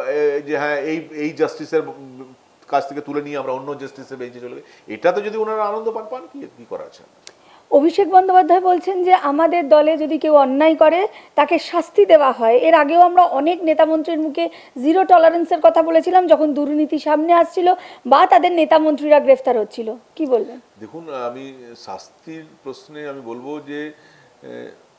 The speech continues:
Speaker 1: অনুব্রত বাবু, ব্যক্তিগত স্তরে আমি ওনাকে কিছু বলছি না, কিন্তু ওনার বিরুদ্ধে যে evidence, documentary evidence যেভাবে সামনে এসেছে, যেটা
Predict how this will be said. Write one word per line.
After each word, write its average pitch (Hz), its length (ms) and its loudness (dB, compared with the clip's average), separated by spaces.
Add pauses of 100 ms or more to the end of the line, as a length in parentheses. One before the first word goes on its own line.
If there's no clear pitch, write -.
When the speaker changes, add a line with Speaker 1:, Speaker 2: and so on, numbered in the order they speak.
(160)
Speaker 1:
অনুব্রত 131 440 -12
বাবু, 123 460 -10
ব্যক্তিগত 147 460 -16
স্তরে 151 280 -10
আমি 135 120 -10
ওনাকে 123 180 -14
কিছু 110 180 -20
বলছি 90 320 -18
না, 76 60 -20 (180)
কিন্তু 151 220 -20
ওনার 135 220 -12
বিরুদ্ধে 147 420 -14 (600)
যে 135 160 -10 (680)
evidence, 180 580 -6 (360)
documentary 190 500 -2
evidence 175 340 -4
যেভাবে 139 240 -2
সামনে 92 280 -10
এসেছে, 85 220 -20
যেটা 147 260 -8